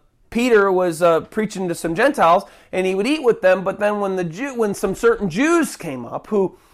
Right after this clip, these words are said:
the, in the Jewish religion, in Judaism, Jews did not eat with the Gentiles. It was, like, forbidden. It was, like, an unholy thing to do. And Peter, in hypocrisy, which is sin,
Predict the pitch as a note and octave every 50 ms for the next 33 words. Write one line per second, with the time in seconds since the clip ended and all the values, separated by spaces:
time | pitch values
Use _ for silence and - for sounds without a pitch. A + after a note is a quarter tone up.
0 | _ _ - - - - G3+ G3+ G3 F3+ C#3+ D#3+ B3+ C#4 A3 G#3 - - F#3 F3
1 | E3 D#3+ D#3 C#3+ D#3 F3 F#3 F3 F3 C#3+ G3 B3 C4 A3+ G#3 A3 B3+ C#4 G#3+ G3
2 | F#3 F3+ F3+ - - _ _ _ _ - - F#3+ A#3+ B3+ C4 A3+ E3+ D3+ E3+ A3+
3 | G3+ F#3 G#3 G#3 G#3 G3+ - G3+ A#3+ C#4 C4+ - - - - - - - _ -
4 | D#3 D#3+ C3+ D3+ B2 C#3 C#3+ B2 A2+ - F2+ - A#2 A#2+ D3 C3+ C#3+ D#3+ E3+ D#3
5 | - - - E3+ D#3 C3 F3 G3 G3 D#3 B2+ A2+ A2 C3 B2+ G#2 B2 D#3 D3 -
6 | D3+ - C#3 D#3+ D#3+ D3 F#3 F#3 F3+ F3 D#3+ C#3+ - F3 E3+ D#3 D3 C3+ D#3+ G3
7 | F3 C#3 - - - - _ _ - E3 E3 E3 D#3+ E3 - - C4+ C4+ A#3+ G#3+
8 | G#3 G3+ - - _ _ - F#3 F#3+ F#3 E3+ F#3 F#3+ F#3 - - - A3+ C4+ D4
9 | - B3 A3+ F#3+ - - C#3+ A#2+ A#2+ C3+ D3+ _ _ _ _ D#3+ E3 E3 - F#3
10 | F3 - - - C4+ B3+ G#3 F3 D#3+ D#3+ G3 A3+